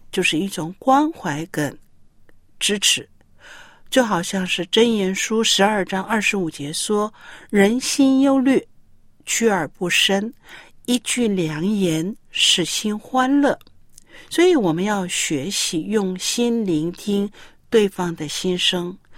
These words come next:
不加批评，完全的尊重体贴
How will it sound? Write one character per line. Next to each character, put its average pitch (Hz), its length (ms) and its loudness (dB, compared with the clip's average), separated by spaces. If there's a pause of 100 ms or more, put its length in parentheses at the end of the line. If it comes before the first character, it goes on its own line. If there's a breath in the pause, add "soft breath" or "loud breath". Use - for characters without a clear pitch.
(300 loud breath)
不 208 160 0
加 196 340 -2
批 190 320 -8
评， 143 440 -4 (640)
完 180 400 0
全 190 200 -6
的 170 100 -6
尊 220 280 -2
重 226 280 -4
体 170 260 -8
贴 196 400 -8